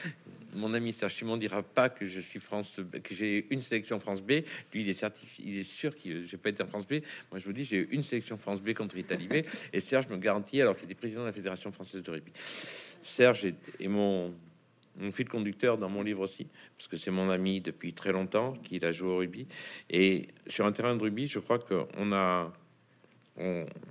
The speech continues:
Speaker 1: il y a, il y a une, tout le temps, on se bat jusqu'au bout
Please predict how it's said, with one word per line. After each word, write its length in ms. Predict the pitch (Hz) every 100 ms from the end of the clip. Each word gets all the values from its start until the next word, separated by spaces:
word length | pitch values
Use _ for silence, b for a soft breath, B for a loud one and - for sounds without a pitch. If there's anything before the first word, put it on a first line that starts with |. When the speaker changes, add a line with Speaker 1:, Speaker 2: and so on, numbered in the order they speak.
| - - - - - _ - -
Speaker 1:
il 80 | 98
y 60 |
a, 40 | 95
il 100 | 87
y 80 | 110
a 40 |
une, 240 | 113 85 - - - - - -
tout 100 | 135
le 60 |
temps, 260 | 127 120 147 147 -
on 220 | 95 98
se 140 | - 107
bat 180 | 101 123
jusqu'au 260 | - -
bout 200 | 98 104